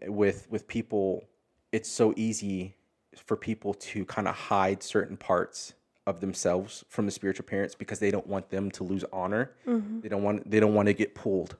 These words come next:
Speaker 1: from ministry. They don't want, um,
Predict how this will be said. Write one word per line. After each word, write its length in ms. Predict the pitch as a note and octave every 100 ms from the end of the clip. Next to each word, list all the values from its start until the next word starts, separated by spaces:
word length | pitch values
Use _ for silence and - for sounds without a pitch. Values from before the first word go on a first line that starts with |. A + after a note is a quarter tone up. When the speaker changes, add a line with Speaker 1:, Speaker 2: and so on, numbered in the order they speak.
| _
Speaker 1:
from 220 | - G2+
ministry. 520 | F#2 G2 - A2 A#2 - _ - - - -
They 120 | G#2
don't 160 | G2
want, 240 | G#2 G#2 A2 -
um, 380 | G2+ F2+ F2+